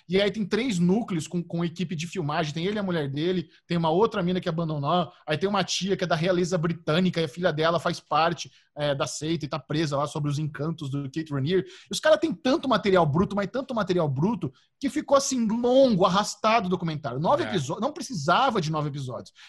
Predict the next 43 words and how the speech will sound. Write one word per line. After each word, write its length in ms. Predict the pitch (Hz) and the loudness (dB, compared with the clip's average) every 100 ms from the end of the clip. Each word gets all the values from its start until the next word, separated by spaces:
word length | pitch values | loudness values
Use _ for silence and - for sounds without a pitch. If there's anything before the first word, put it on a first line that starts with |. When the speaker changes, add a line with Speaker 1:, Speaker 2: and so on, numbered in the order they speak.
| - | -4
Speaker 1:
Resu-, 200 | 196 320 | -2 0
essa, 180 | 226 - 180 - | -2 -2 -6 -2
essa 160 | 214 | -4
história 260 | 269 - 202 | -4 -2 -2
se 60 | 185 | -2
resolvia 220 | 196 196 | -4 -4
em 60 | 226 | -4
três, 500 | - 165 185 156 131 | -4 0 2 2 -2
quatro, 400 | - 175 202 196 | -4 -2 -2 -4
cinco 360 | - 330 392 | -6 -6 -6
episódios 400 | 415 359 254 277 | -4 0 2 2
no 100 | 320 | 0
máximo. 480 | 294 254 269 - 156 - - 170 | 2 2 2 -2 -6 -6 -12 -2
Nove 460 | 180 233 311 208 | 0 4 4 2
ficou 260 | 190 185 208 | -6 -2 -2
exagerado. 640 | 220 220 240 220 190 131 - _ _ - | -2 -2 0 2 0 -2 -10 _ _ -14
Só 240 | - 403 | -2 -2
que 120 | - | 2
acaba 640 | 196 - 180 233 285 156 113 | 2 2 0 2 2 -2 -2
o 80 | 156 | -2
nono 220 | 160 202 | 0 0
episódio 720 | 190 135 120 151 220 139 120 _ _ | -2 -6 -4 -2 -2 -4 -8 _ _
com 200 | - 202 | -2 0
a 80 | 233 | 0
queda 360 | - 165 151 175 | 2 0 0 0
da 80 | |
seita, 500 | 160 294 226 143 110 - | -2 -2 -4 -6 -10 -8
com 120 | 165 | -8
o 60 | |
cara, 260 | - 143 147 | -4 -2 -2
com 120 | 156 | -4
Kate 240 | 147 147 151 | -2 -4 -2
Raniere 320 | 151 147 147 | -4 -2 -2
sendo 160 | 143 160 | -4 -6
preso, 500 | 170 220 180 120 113 _ _ | -4 0 0 -2 -10 _ _
com 80 | - | -6
a 60 | 143 | -4
Alison 300 | 143 135 175 | -4 -2 -2
Mack 260 | 151 151 156 | -2 -4 -4
sendo 240 | 175 170 | -4 0
indiciada. 720 | 170 165 - 233 190 143 120 - _ _ | 0 -2 0 0 2 0 -6 -10 _ _
E, 100 | 208 | -4
e, 260 | 285 202 | -2 0